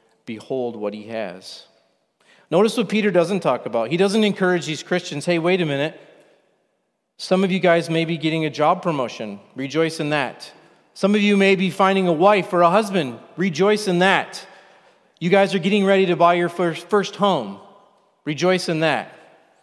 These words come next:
And those things aren't necessarily wrong, but they can't be the source of our joy. Peter starts with this divine truth that should undergird all of our joy as a Christian, and you should know this firmly in your own heart.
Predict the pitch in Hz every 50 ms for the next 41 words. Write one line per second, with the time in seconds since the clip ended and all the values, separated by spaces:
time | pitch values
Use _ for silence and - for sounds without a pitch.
0 | _ _ _ _ _ _ _ _ 269 311 - 254 - - 202 180 139 170 156 151
1 | 147 156 147 - 151 - - 175 165 156 143 139 135 120 143 170 180 160 147 131
2 | 127 - - - - - - _ _ _ _ _ _ _ 180 165 208 196 - 233
3 | 226 208 190 208 156 156 139 - - - - - - - - 196 202 180 - -
4 | - 147 117 120 120 113 113 104 101 113 113 101 92 85 78 80 - _ _ _
5 | _ _ _ _ _ _ _ _ _ _ _ _ _ _ _ _ _ _ _ _
6 | _ _ _ _ _ _ _ _ - 196 190 202 185 - - 190 180 185 180 -
7 | 170 147 151 147 - - 147 123 147 147 147 147 143 143 - 165 160 151 147 -
8 | 139 127 123 - 147 131 120 120 139 147 151 147 127 117 120 120 117 113 110 110
9 | - - _ _ _ _ _ _ _ _ _ _ _ _ _ _ - 143 147 151
10 | 151 151 156 143 131 139 135 127 120 113 110 123 127 127 123 117 110 98 107 110
11 | - - - 135 127 - - - 107 101 98 101 90 110 120 135 143 - - 139
12 | 120 117 123 127 127 131 127 - - - - - 139 139 135 135 131 131 123 117
13 | 120 117 117 107 113 120 117 113 104 - - - 123 113 104 - - -